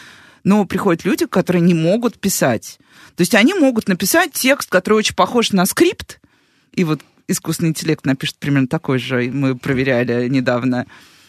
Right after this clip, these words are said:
Но когда ты просишь добавить чего-то в текст, жизни, какое-то стремление, ну, то есть немножечко этот текст превратить из набора слов и конструкций в то, что человек с удовольствием прочтет.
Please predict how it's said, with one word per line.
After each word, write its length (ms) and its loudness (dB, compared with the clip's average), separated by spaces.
Но 220 2
когда 400 2
ты 380 0
просишь 580 -2
добавить 520 2
чего-то 320 -4
в 80 -14
текст, 260 -4
жизни, 640 0
какое-то 1080 -2
стремление, 640 2
ну, 80 6
то 100 -6
есть 320 -2
немножечко 460 4
этот 200 -4
текст 220 -4
превратить 540 -2
из 80 -6
набора 380 0
слов 440 -2
и 200 0
конструкций 640 -2
в 460 0
то, 120 0
что 180 -4
человек 240 2
с 80 -6
удовольствием 380 0
прочтет. 640 -2